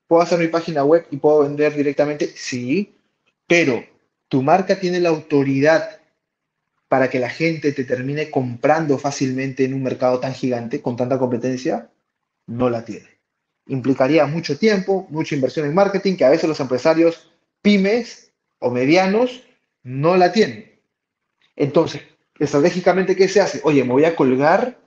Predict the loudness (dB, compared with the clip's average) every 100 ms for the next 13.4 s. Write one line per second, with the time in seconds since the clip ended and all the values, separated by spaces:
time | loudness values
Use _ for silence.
0 | _ _ _ _ -2 0 0 0 0 -2
1 | -2 -4 0 0 2 0 4 6 6 4
2 | 2 2 0 -2 -6 -12 _ _ _ _
3 | _ _ _ _ _ -2 0 2 4 4
4 | 4 2 -4 -6 _ -2 2 2 0 -4
5 | -10 _ _ _ _ _ _ _ _ _
6 | _ _ _ -6 2 2 4 2 4 4
7 | 4 -2 -14 -10 -6 0 0 0 2 2
8 | 2 -2 -6 -18 _ _ -2 0 4 4
9 | 4 0 -4 0 2 2 0 0 0 0
10 | -2 -2 0 2 2 0 0 0 2 2
11 | 0 -12 _ _ _ _ _ _ _ _
12 | -6 -4 -2 2 4 2 -4 -10 -8 -2
13 | 0 -2 -6